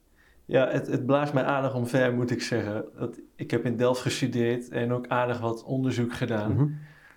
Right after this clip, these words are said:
Speaker 1: En soms zie je effecten waar je heel blij van wordt en even later kan je ze niet herhalen. En dan, ja, en dan sch-, schuif je het maar af onder de noemer toeval of randomness.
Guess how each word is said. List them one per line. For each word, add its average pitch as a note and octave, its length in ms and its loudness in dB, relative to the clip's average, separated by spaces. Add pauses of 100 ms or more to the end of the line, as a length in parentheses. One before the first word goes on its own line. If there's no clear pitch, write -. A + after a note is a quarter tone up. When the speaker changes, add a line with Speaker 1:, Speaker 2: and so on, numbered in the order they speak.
(340)
Speaker 1:
En B2+ 120 -2
soms D3 340 2
zie C#3+ 120 8
je B2+ 120 8
effecten B2 840 4
waar B2 160 4
je B2+ 60 0
heel D3 180 6
blij C#3 280 4
van B2 140 -2
wordt A2 220 2
en B2+ 80 -2
even B2 220 0
later B2+ 280 0
kan B2+ 160 0
je A#2+ 60 2
ze A#2 120 -2
niet B2 180 -2
herhalen. A#2 560 0
En A2+ 120 -4
dan, A#2 260 -2 (960)
ja, B2+ 320 0
en B2+ 60 -2
dan B2 100 2
sch-, - 460 -4
schuif C#3+ 360 4
je D3 60 4
het C#3 100 6
maar B2+ 160 6
af D#3+ 480 2
onder B2+ 280 2
de B2 120 2
noemer B2+ 380 6
toeval C#3 480 4
of A2 140 -2
randomness. B2 880 4